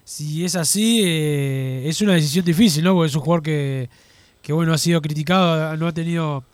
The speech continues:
sus mejores meses últimamente, pero justo en los clásicos, esos jugadores que siempre tiene buen, buen rendimiento. Va a ser... Eh, va a ser una tarea difícil, pero mejor tener ese problema, este, de tener jugadores que anden bien en los,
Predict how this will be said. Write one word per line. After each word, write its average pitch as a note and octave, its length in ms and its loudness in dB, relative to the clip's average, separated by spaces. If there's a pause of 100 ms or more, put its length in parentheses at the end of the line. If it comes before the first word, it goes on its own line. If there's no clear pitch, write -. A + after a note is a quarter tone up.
(260)
sus C#3+ 260 -8
mejores D3 600 -6
meses F3 340 -2
últimamente, E3 600 0
pero F#3 240 4
justo F#3+ 300 -4
en E3 80 -4
los C#3 80 -6
clásicos, F3+ 520 0 (400)
esos D3+ 280 2
jugadores D#3+ 300 0
que D#3 80 -6
siempre C#3+ 680 -6 (540)
tiene E3+ 220 -4
buen, D#3+ 500 2
buen E3 180 4
rendimiento. E3 420 6
Va D#3+ 60 6
a D3+ 40 2
ser... E3 300 0 (520)
Eh, C3+ 600 -6
va C#3+ 60 -6
a D#3 40 -4
ser F3 100 -4
una F3 100 -2
tarea E3 240 -2
difícil, F3 300 -2
pero F#3 140 4
mejor A3+ 240 6
tener G3+ 120 4
ese D#3+ 140 0
problema, E3+ 420 -2 (140)
este, C#3 300 -10
de C3+ 420 -6
tener D3+ 200 -8
jugadores D#3 300 -4
que D3+ 80 -8
anden D#3 220 -6
bien E3 180 -4
en C#3+ 140 -4
los, B2+ 400 -6